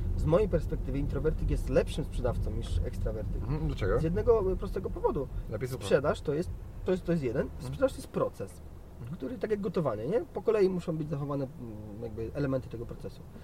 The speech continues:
Speaker 1: I łatwiej się odnaleźć w procesie ludziom właśnie schematycznym, opierającym się na, na introwerty-,
Speaker 2: Mhm.
Speaker 1: introwertycznym, opierającym się na od-, nie na odczuciach, tylko na faktach, na danych,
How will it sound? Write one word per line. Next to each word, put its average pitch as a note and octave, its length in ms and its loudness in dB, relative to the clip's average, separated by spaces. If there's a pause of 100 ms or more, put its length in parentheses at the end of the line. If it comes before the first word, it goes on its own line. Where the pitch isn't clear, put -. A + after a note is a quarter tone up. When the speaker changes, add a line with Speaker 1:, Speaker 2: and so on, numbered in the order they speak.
(380)
Speaker 1:
I A#2+ 60 -4
łatwiej D#3+ 500 2
się C#3 160 -2
odnaleźć D3+ 440 2
w - 40 -12
procesie - 540 -2
ludziom C#3 340 2
właśnie - 240 -2
schematycznym, A#3 760 2
opierającym C#3 500 2
się F#3+ 120 -4
na, F#3 80 0
na F#3+ 260 -2
introwerty-, - 460 0
Speaker 2:
Mhm. - 180 -2
Speaker 1:
introwertycznym, F#3+ 560 0
opierającym F3+ 420 0
się A3 140 0
na F#3+ 120 2
od-, D#3+ 220 0
nie A3 80 6
na F#3 80 8
odczuciach, D#3+ 540 2
tylko F3 140 0
na D3+ 100 2
faktach, C#3+ 420 0
na A2 100 -2
danych, B2+ 340 2